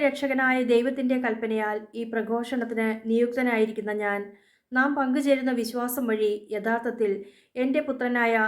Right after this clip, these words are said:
തീത്തോസിന് എഴുതുന്നത്. പിതാവായ ദൈവത്തിൽ നിന്നും നമ്മുടെ രക്ഷകനായ യേശുക്രിസ്തുവിൽ നിന്നും കൃപയും കാരുണ്യവും സമാധാനവും. ക്രേത്തയിലെ ദൗത്യം. ഞാൻ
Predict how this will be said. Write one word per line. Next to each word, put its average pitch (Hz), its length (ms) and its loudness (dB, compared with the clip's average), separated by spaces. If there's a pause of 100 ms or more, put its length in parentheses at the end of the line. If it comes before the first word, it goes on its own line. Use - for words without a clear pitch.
(140)
തീത്തോസിന് 233 580 -2 (200)
എഴുതുന്നത്. 196 480 0 (920)
പിതാവായ 294 480 2 (140)
ദൈവത്തിൽ 254 340 2
നിന്നും 233 240 -2 (220)
നമ്മുടെ 233 300 -4
രക്ഷകനായ 240 500 0
യേശുക്രിസ്തുവിൽ 233 560 -2
നിന്നും 220 240 0 (440)
കൃപയും 247 460 2 (160)
കാരുണ്യവും 233 640 0 (220)
സമാധാനവും. 214 840 -2 (1600)
ക്രേത്തയിലെ 269 680 4 (160)
ദൗത്യം. 202 460 -2 (520)
ഞാൻ 269 220 2